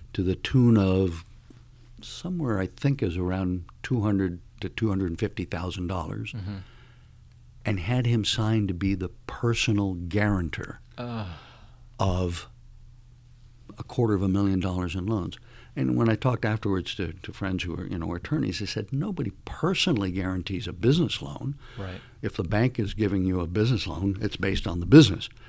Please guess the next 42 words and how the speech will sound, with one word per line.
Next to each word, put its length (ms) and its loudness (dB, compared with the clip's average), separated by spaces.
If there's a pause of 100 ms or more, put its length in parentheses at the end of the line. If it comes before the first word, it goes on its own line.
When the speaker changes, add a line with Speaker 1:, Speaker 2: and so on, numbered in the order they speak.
(300)
Speaker 2:
Right. 100 -6
Speaker 1:
If 140 -2
it 120 -6
doesn't 300 0
work, 400 4 (1000)
it 120 0
didn't 260 4
work," 240 4 (460)
you 80 -6
know? 260 -4
Speaker 2:
Right. 260 -8 (720)
Speaker 1:
So 140 4
they 120 10
came 220 8
back, 280 2 (100)
uh, 160 -4 (360)
after 280 -4
the 80 -2
fact. 260 2
They 100 2
said, 220 0
"Oh, 80 4
we 160 4
tracked 340 -2
you 80 4
down. 340 4
You 220 6
owe 260 6
two 260 -2
hundred 240 -2
and 200 -4
fifty 220 -4
thousand 360 -2
dollars. 180 0
You're 120 4
the 80 4
personal 420 2
guarantor." 680 -2
<laughs> 20 -16
I 100 0
said, 440 -2 (600)
"Yeah, 180 0